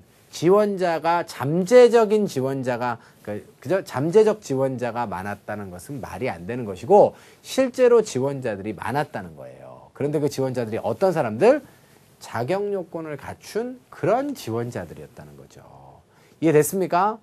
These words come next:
자, 그래서 실제 지원자들이 많아서 두 번째 인터뷰가 개최가 되었던 거니까 잠재적이라는 얘기는 전체 문맥에 부합하지 않습니다. 자, 그래서 백십오 번은 정답을 A번으로 쓰시는 게 맞아요.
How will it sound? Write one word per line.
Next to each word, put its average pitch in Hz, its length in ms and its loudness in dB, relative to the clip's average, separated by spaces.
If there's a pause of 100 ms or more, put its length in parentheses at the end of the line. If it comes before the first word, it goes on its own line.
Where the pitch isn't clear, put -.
(140)
자, - 140 -10
그래서 190 200 -10
실제 311 520 2
지원자들이 143 580 2
많아서 98 680 4 (540)
두 110 100 -6
번째 147 280 0
인터뷰가 104 400 -8
개최가 104 400 -8
되었던 101 320 -8
거니까 85 440 2 (260)
잠재적이라는 139 840 -4
얘기는 90 320 -14
전체 131 520 -8
문맥에 156 600 -14
부합하지 165 540 4
않습니다. - 480 -20 (440)
자, 82 140 -16
그래서 87 300 -14
백십오 95 420 -10
번은 92 160 -12
정답을 87 480 -10 (340)
A번으로 156 520 2
쓰시는 85 300 -16
게 - 60 -16
맞아요. - 440 -20